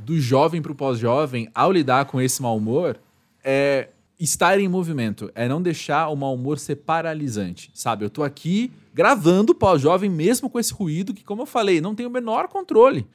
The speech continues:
Não depende de mim ele existir ou deixar de existir. Então, isso não vai me impedir, isso não vai me paralisar de fazer aquilo que eu quero fazer, o que eu tenho que fazer,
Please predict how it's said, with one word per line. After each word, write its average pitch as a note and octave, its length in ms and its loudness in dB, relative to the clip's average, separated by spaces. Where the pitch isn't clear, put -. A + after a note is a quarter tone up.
Não G3 220 0
depende C4+ 480 0
de G#3+ 100 -4
mim G#3 420 -2
ele G3 240 2
existir F#3 460 -4
ou B3+ 60 -6
deixar A#3 280 -4
de A3 80 -8
existir. G3 580 -6
Então, G3 440 0
isso G3 220 -2
não G3 100 -2
vai F#3 120 -2
me F#3+ 100 -4
impedir, A2 560 -8
isso - 160 -4
não D#3 100 -2
vai D3+ 80 -2
me E3+ 120 -2
paralisar C#3+ 840 -4
de B2 120 -4
fazer C3 260 0
aquilo C#3 240 -2
que - 60 -8
eu A2+ 80 -6
quero G3+ 240 0
fazer, E3 280 -2
o A3 80 0
que - 60 -10
eu C4 60 -6
tenho C4 160 -8
que - 60 -14
fazer, A3 460 -2